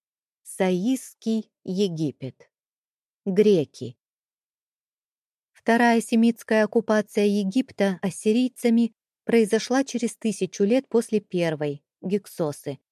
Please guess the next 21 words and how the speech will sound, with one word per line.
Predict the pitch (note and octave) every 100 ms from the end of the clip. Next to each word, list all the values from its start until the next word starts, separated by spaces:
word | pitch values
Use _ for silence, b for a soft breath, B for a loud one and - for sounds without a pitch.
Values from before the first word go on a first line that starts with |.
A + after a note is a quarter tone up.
| _ _ _ -
Ассирийская | G#3 - B3+ C4 - A3+
оккупация | A3+ A#3 A3+ A3+ - A3
была | G#3 G#3+
глубже, | G3+ G#3+ G3+ E3+ D#3+ D#3+ D#3 _
поскольку | - F#3+ - G#3+ A3
достигла | G#3 G#3 - G#3 G3 G3+
Фив, | G3 A#3+ A#3 - _ _ _ -
но | A3+
она | B3+ C4
была | B3 B3
не | A#3+ A#3
настолько | A3 - G#3+ G3+ G3
значительной. | G3 F3+ - D#3 C#3+ D3 C#3+ B2+ - _ _ _ _
Ассирийцы | G#3 G#3 A#3 A#3 A3 - A3+
удовлетворялись | G#3+ G#3+ G#3+ G#3+ G#3 A3+ G#3+ G3 G3
тем, | - A3 G#3
что | - G3+
правили | G#3 G#3 G3+ G3
через | F#3+ G3+ F#3+ -
представителей | F#3+ - - G3 G3 - F#3+ F3+
Египта, | F3+ F#3 G#3 A3+ - F#3+